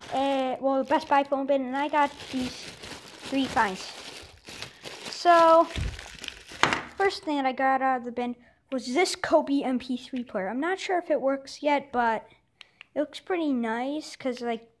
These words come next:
it has a matte finish on the back, and it's really rubbery.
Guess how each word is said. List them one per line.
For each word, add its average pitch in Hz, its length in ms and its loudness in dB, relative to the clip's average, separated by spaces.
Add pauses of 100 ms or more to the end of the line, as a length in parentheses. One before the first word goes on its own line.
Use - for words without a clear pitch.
(160)
it 247 100 -2
has 226 180 -4
a 233 60 -4
matte 202 460 -6
finish 214 280 -8
on 247 140 -4
the 254 60 -4
back, 269 420 -2 (540)
and 220 100 -6
it's 214 160 -8 (580)
really 226 320 -4
rubbery. 254 460 -6